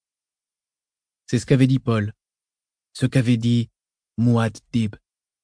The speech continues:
Et Gurney se souvenait des histoires qui circulaient à propos de Muaddib, le Lihan al-Raib. On disait qu'il s'était servi de la peau d'un officier Harkonnen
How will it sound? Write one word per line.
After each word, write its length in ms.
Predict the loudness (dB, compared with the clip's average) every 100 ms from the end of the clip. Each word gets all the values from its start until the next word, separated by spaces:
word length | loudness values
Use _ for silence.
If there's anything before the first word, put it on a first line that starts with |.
| _ _ _ _ _ _ _ _ _ 0
Et 140 | 4
Gurney 340 | 6 6 6 6
se 140 | 2
souvenait 340 | 2 4 4
des 220 | 6 4 4
histoires 400 | 2 4 4 2
qui 120 | -4
circulaient 540 | 0 -2 2 4 4
à 60 | 2
propos 360 | -2 -4 -2
de 120 | -2 0
Muaddib, 680 | 2 0 -2 -4 -4 -4 -6 _ _ _ -4
le 180 | 0 2
Lihan 440 | 0 -2 -4 -4
al-Raib. 560 | -4 -8 -8 -8 -10 -14 _ _ _ _ _ _ _ _ _ _ _ _ -8
On 80 | 0
disait 280 | 2 4 4
qu'il 200 | 4 0
s'était 240 | 0 -2
servi 400 | 0 0 0 0
de 80 | 0
la 140 | 0
peau 280 | -2 0 0
d'un 160 | 2 -2
officier 440 | -2 -6 -6 -4
Harkonnen 560 | -6 -6 -4 -2 -2